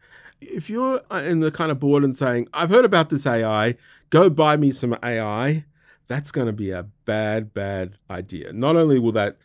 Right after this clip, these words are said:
take your, your organization and have people running around doing things that aren't necessary, it's gonna cost a lot of money. It leaves you vulnerable to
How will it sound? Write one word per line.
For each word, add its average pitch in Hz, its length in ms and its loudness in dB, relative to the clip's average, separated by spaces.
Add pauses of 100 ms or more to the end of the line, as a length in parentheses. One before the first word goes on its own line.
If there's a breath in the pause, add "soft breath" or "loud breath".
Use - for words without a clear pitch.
take 139 400 0
your, 107 380 2
your 104 440 -6
organization 107 720 -2
and 95 100 -8
have 98 340 -10
people 101 220 -8
running 104 260 -4
around 95 300 -6
doing 95 220 -6
things 98 220 -12
that 95 120 -10
aren't 90 140 -10
necessary, 131 360 -4
it's 98 120 -6
gonna 85 160 -14
cost - 260 -8
a - 20 -4
lot 120 140 -2
of 110 80 -4
money. 98 300 -6
It - 360 -16
leaves 113 220 2
you 110 100 -4
vulnerable 117 600 0
to 101 360 -10